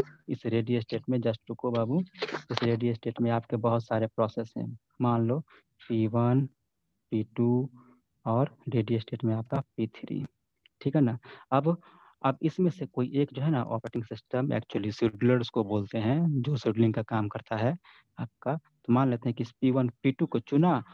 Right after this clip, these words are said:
और पी टू को इसको इसमें भेज दिया, तो शेड्यूलर करता है काम, just अभी क्लियर कर रहे हैं। तो भैया इसमें आपका रेडी स्टेट में पी वन था, पी टू था, पी थ्री था, तो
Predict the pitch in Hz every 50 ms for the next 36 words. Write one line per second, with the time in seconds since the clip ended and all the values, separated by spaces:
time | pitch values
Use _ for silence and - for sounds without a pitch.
0 | - _ _ _ - 117 113 - - 120 113 - 127 117 - 117 113 110 - -
1 | - 156 190 185 185 _ _ _ _ _ _ _ _ - - 117 - 123 117 113
2 | 104 110 107 101 - - 113 113 117 - 139 - _ _ - - - _ _ _
3 | 139 139 135 - 139 135 135 139 139 139 - 117 - - - 107 104 104 - 123
4 | 131 139 127 117 123 110 - - 117 110 110 - - 113 113 110 110 - 110 113
5 | 113 117 117 131 165 180 - _ - _ _ _ _ - 185 175 170 170 165 170
6 | 170 156 - _ _ - - - - 120 - - - 120 127 156 175 139 113 113
7 | _ - 113 110 110 110 107 117 107 - - 117 - 123 113 - 117 113 110 120
8 | 120 127 - 143 139 139 - _ 127 110 - 135 127 - - 139 - - 160 -
9 | - 160 160 - - 127 143 - _ - - _ _ _ _ -